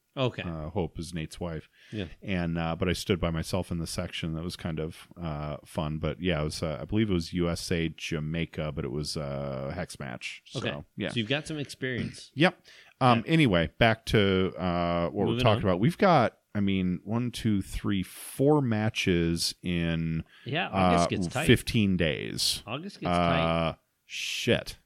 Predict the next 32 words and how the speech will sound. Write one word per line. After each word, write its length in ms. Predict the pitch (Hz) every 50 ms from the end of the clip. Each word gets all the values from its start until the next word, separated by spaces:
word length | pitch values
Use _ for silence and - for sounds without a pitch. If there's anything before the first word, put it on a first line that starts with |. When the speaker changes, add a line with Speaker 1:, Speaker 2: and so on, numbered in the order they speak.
| _ _
Speaker 1:
Sporting 300 | - - 98 92 90 165
Speaker 2:
Like, 100 | 165 156
Speaker 1:
K 160 | - 156 147 135
C, 380 | - - 131 131 127 127 123
Minnesota 480 | 120 123 127 131 127 - 127 120 120 120
United, 560 | 117 110 110 110 107 107 107 107 104 104 101
Speaker 2:
yeah. 320 | 85 82 82 82 82 73 - _ _ _
Speaker 1:
the 100 | 117 110
Couve. 540 | - - 127 120 120 117 110 104 101 - - _ _ _ _ _ _ _
Speaker 2:
Then, 360 | 110 101 98 95 95 95 92 - _ _ -
n-, 500 | 95 90 92 95 95 98 101 101 101 - _ _ _ _ -
and, 240 | - 98 92 - 107
Speaker 1:
Then 0 | 110
Speaker 2:
and 160 | - 107 104
then 140 | 101 98 101
the 80 | 101
Timbers. 760 | 95 - - 240 285 220 - 67 50 50 60 - - - - -
So, 360 | - - - 131 117 104 104 107
I 20 |
mean, 220 | 104 107 104 101 101
Speaker 1:
our 80 | 101
Speaker 2:
we've 100 | 98 101
got 120 | - 113 -
Speaker 1:
crappy 200 | 127 - 143 135
little 300 | 127 131 123 120 117 110
redheaded 560 | 110 113 107 104 113 110 104 101 95 90 -
stepbrother 580 | - - 113 104 - - 107 104 101 98 98
to 120 | 98 95 92
the 80 | 90 85
south. 400 | - - 92 90 90 90 - 107
Speaker 2:
Yeah. 800 | 98 104 110 123 135 143 143 147 151 151 151 151 147 147 147 139 - _ _ _ _ - - - - - _ _ _
And, 340 | 113 113 110 107 104 101 92